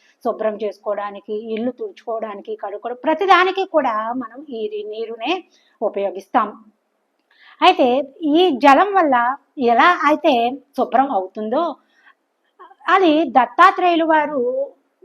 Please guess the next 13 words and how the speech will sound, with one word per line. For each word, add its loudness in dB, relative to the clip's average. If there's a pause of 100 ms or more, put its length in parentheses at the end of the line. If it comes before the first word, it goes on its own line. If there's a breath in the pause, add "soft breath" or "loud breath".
ఈ 0
జలం 2
నుండి 2
ఏమి -2
నేర్చుకున్నారంటే, -6 (400 soft breath)
తన 6
దగ్గర 4
ఉన్న 4
శిష్యులను -4 (420)
మురికి 2
పట్టి 2
ఉన్న -2 (300)
అజ్ఞానాన్ని, 0